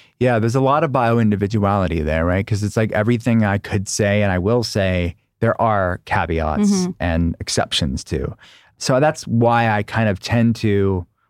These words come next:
Speaker 1: when I'm talking about these things, I'm not really a hardliner with anything because I,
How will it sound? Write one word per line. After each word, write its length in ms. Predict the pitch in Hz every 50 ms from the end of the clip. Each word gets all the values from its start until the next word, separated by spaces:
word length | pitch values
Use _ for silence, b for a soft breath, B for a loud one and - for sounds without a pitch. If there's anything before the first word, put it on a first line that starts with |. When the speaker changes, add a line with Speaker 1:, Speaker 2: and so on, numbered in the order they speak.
| _ -
Speaker 1:
when 80 | 101
I'm 80 | 104 101
talking 380 | - - 110 107 110 - 123
about 200 | 113 107 101 92
these 180 | - 98 92 -
things, 240 | - 101 98 92 98
I'm 120 | 95 101
not 220 | 110 117 117 - -
really 300 | 104 110 113 107 104 85
a 60 | 76
hardliner 800 | - - 104 104 104 98 104 104 104 104 107 110 110 110 110 107
with 200 | 110 113 107 -
anything 560 | 85 110 110 113 113 110 - 120 117 117 113
because 340 | 104 101 - - 107 98 95
I, 240 | 101 98 101 92